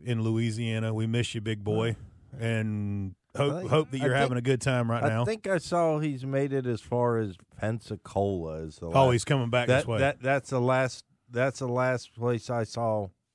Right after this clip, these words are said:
Speaker 1: The la-, last place he sent up a smoke signal.
Speaker 2: Yeah. So,
Speaker 1: Okay.
Speaker 2: we'll see. He was gonna stop by there and see some relatives there on the way back, and
Speaker 1: Well, we
Speaker 2: you know,
Speaker 1: haven't gotten any text messages or anything else, so I guess we must be doing a halfway decent job.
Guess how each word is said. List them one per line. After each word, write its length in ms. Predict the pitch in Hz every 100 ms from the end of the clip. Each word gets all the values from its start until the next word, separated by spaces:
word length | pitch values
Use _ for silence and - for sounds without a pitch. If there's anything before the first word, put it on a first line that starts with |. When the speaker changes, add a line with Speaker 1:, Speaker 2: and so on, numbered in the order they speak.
| -
Speaker 1:
The 120 | 117
la-, 260 | 117 131 131
last 300 | 135 139 -
place 220 | 147 131
he 60 | 123
sent 220 | 143 131
up 100 | -
a 60 |
smoke 260 | 101 131 120
signal. 300 | 110 95 120
Speaker 2:
Yeah. 240 | 117 101 101 _ _ _ -
So, 100 | 110
Speaker 1:
Okay. 280 | 90 98 90 -
Speaker 2:
we'll 140 | 110 110
see. 320 | - 98 98 - _ _ _
He 100 | 117
was 160 | 113 101
gonna 200 | 113 107
stop 360 | - 113 104
by 240 | 107 107 101
there 260 | 107 110
and 140 | 101 92
see 180 | 117
some 260 | 101 101 95
relatives 540 | 101 104 107 92 104
there 260 | 92 107 104
on 100 | 104
the 80 | 101
way 220 | 101 104
back, 500 | 98 101 101 107 -
and 300 | 98 85 82 - _ _ -
Speaker 1:
Well, 120 | 123
we 80 | 120
Speaker 2:
you 40 |
know, 60 | 151
Speaker 1:
haven't 200 | 160 165
gotten 200 | 143 143
any 200 | 139 127
text 340 | - 143 135 135
messages 540 | 131 - 117 123 110
or 40 | 120
anything 360 | 123 123 117
else, 260 | 123 117 101
so 100 | 117
I 60 | 113
guess 200 | 120 -
we 80 |
must 220 | 117 120 -
be 80 |
doing 200 | 113 113
a 40 | 104
halfway 300 | 117 117 107
decent 300 | 110 95 101
job. 260 | 107 101